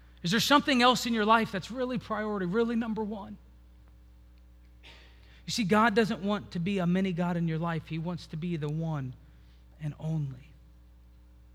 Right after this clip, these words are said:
And so this morning, we're gonna take communion together. And if you are a believer in Jesus Christ, you are welcome to take communion. It's not closed, meaning it's not just for our church members.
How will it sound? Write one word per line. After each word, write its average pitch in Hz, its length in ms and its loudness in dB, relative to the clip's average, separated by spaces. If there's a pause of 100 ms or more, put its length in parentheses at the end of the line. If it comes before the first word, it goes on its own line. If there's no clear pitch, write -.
(460)
And 185 80 -2
so 240 100 2
this - 220 0
morning, 233 360 4
we're 233 100 2
gonna 233 160 0
take - 260 0
communion 220 480 2
together. 196 500 -2 (800)
And 202 120 6
if - 100 4
you 262 260 4 (380)
are 220 180 8
a 196 40 10
believer 214 440 4
in 220 100 6
Jesus 196 380 0
Christ, 240 460 0
you 247 120 2
are 196 40 6
welcome 226 400 6
to 208 80 2
take 208 260 0
communion. 185 400 2
It's 165 140 -2
not 226 200 2
closed, 220 380 -2
meaning 208 220 0
it's 170 160 -4
not 208 180 2
just 202 220 -6
for 214 100 -4
our 202 100 -2
church - 360 -6
members. 208 400 -6